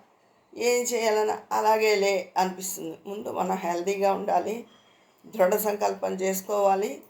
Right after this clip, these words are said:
మనం అనుకున్న కోరికలు నెరవేర్చుకోవాలి. చిన్నపిల్లలైనా సరే జాబ్ కోసం ట్రై చేసి వాళ్ళు, పెళ్లి కోసం ట్రై చేసి వాళ్ళు,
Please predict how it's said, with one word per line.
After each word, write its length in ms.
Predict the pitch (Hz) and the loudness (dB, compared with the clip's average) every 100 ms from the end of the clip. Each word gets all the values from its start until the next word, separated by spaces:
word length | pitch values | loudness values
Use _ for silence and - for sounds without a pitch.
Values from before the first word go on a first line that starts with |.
| - | -4
మనం 160 | 214 214 | 0 2
అనుకున్న 380 | 208 208 214 | 0 -4 -6
కోరికలు 480 | 208 208 202 - 226 | -4 -2 -2 -4 -4
నెరవేర్చుకోవాలి. 880 | 233 180 180 - - - - - - - _ _ _ _ _ | -2 2 2 0 -10 -6 -2 -2 -6 -14 _ _ _ _ _
చిన్నపిల్లలైనా 800 | - 226 262 269 269 269 262 254 | -10 -2 4 6 6 4 2 -2
సరే 240 | 240 196 190 | -2 -2 -2
జాబ్ 280 | - 175 180 | 2 0 2
కోసం 280 | - 175 175 | -2 -6 -6
ట్రై 200 | 175 170 | -4 -4
చేసి 340 | 175 185 190 196 | -2 -6 -4 0
వాళ్ళు, 200 | 185 175 | 0 0
పెళ్లి 280 | 170 175 | -6 -6
కోసం 300 | 175 175 180 175 | -2 -4 -4 -8
ట్రై 200 | 180 87 | -6 -6
చేసి 380 | 92 92 78 | -6 -8 -6
వాళ్ళు, 220 | 104 98 | -2 -2